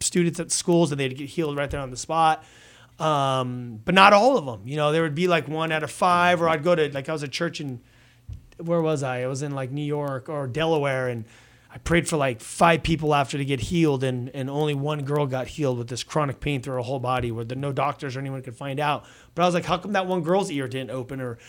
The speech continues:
"How come this guy's back didn't," you know? And I was just kept questioning God, going, "In the scriptures, it says you sent out the disciples, and they prayed for everyone, and all the sick got healed, and the demons came out, and then even Jesus,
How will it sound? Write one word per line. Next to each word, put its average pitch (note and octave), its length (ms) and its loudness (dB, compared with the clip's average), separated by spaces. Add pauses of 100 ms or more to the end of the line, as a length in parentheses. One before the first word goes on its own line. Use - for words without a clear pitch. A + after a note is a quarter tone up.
"How F#3 120 -4
come F3 180 -2
this F#3+ 200 2
guy's D#3+ 280 2
back F#3+ 360 -2
didn't," F#3 140 -8
you E3+ 60 -6
know? C#3 300 -4 (360)
And D#3 80 -6
I E3+ 60 2
was E3+ 100 2
just E3+ 140 -2
kept F#3+ 220 8
questioning F3+ 420 4
God, F#3+ 240 4
going, F3 240 0
"In A#3+ 220 4
the B3 80 2
scriptures, G3+ 640 -4 (100)
it G3+ 240 -4
says D#3+ 720 2 (440)
you E3+ 140 2
sent F#3 560 0
out G#3+ 200 0
the A#3 80 -6
disciples, C#3+ 720 -2
and C#3+ 140 -4
they C#3 80 0
prayed F3 500 2
for F#3 200 -4
everyone, C#3+ 500 -4 (320)
and C3 100 -6
all D#3 120 2
the F#3 80 -2
sick F3 320 0
got D#3+ 240 2
healed, D#3 460 0
and C3 80 -2
the B2+ 100 -2
demons D#3 340 -2
came D#3 200 -2
out, D3+ 180 2
and E3 80 -4
then E3 140 -2
even F3+ 260 -2
Jesus, D#3+ 540 0